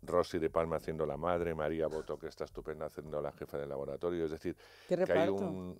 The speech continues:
Speaker 1: Laura Sánchez, que hace un transexual, que es lo divertido, eh, es decir, que tiene, eh, un reparto muy divertido. Es la historia de una mujer que, la verdad es que se echa novios con perfiles muy distintos. Ni, y ella siempre se acopla al perfil del novio que tiene.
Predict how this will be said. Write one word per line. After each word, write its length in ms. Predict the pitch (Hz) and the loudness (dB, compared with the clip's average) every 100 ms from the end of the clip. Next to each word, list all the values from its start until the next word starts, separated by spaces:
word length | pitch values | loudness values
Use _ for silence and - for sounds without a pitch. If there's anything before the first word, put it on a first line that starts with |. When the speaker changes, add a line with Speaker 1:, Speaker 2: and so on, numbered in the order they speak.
| 82 | 0
Speaker 1:
Laura 260 | 82 82 | 2 2
Sánchez, 600 | - 92 92 - 87 87 _ - - - | 2 -2 -2 -2 -2 -2 _ -20 -18 -2
que 80 | |
hace 140 | 78 80 | -2 0
un 80 | 76 | -2
transexual, 640 | 76 - 73 73 78 76 | -2 -2 -4 0 0 -2
que 140 | - 80 | -6 -8
es 60 | |
lo 100 | 78 | -8
divertido, 640 | 73 67 73 - - 85 85 - - - - | -10 -10 -10 -8 -6 -6 -8 -10 -16 -20 -12
eh, 180 | - 85 | 0 2
es 60 | 85 | 4
decir, 380 | 87 - 80 - _ | 2 0 -8 -10 _
que 160 | 80 78 | -8 -8
tiene, 480 | - 85 92 92 - | -4 -2 2 2 0
eh, 560 | - 78 76 73 73 - | -4 -4 -2 -4 -6 -10
un 220 | - 87 | -8 -6
reparto 600 | 85 85 87 85 87 85 78 - - | 0 2 2 2 2 2 0 -10 -14
muy 340 | 78 82 85 82 | -10 -4 -2 0
divertido. 540 | 80 71 - 76 71 - - - | 0 -2 -4 -6 -6 -10 -20 -14
Es 160 | - 123 | 4 8
la 80 | 131 | 10
historia 300 | 127 135 123 | 10 10 10
de 60 | 120 | 10
una 160 | 117 | 8
mujer 360 | 104 98 123 123 | 4 4 2 4
que, 240 | 110 95 | 4 2
la 140 | 90 95 | 6 8
verdad 260 | 98 107 113 | 10 8 4
es 60 | |
que 260 | 131 120 92 101 127 | 2 2 0 -8 -10
se 160 | - | 0
echa 180 | 110 120 | 4 6
novios 400 | 113 120 123 110 | 6 6 6 4
con 160 | 104 90 | 2 4
perfiles 400 | 87 98 107 104 | 4 4 2 2
muy 160 | 104 | 2
distintos. 640 | 85 71 - 143 - 71 - - - - - - | 0 -2 -2 -2 0 -2 -2 -20 -20 -20 -20 -6
Ni, 240 | 107 107 | -4 -4
y 180 | - 117 | -2 4
ella 140 | 147 160 | 8 8
siempre 240 | - 147 | 6 4
se 80 | 131 | 6
acopla 440 | 127 147 135 143 139 | 8 8 10 12 12
al 180 | 110 98 | 10 4
perfil 320 | 92 104 104 | 2 4 4
del 160 | 92 | 6
novio 260 | 87 85 78 | 6 4 2
que 120 | 73 | 0
tiene. 380 | 69 71 71 69 | -2 -6 -6 -8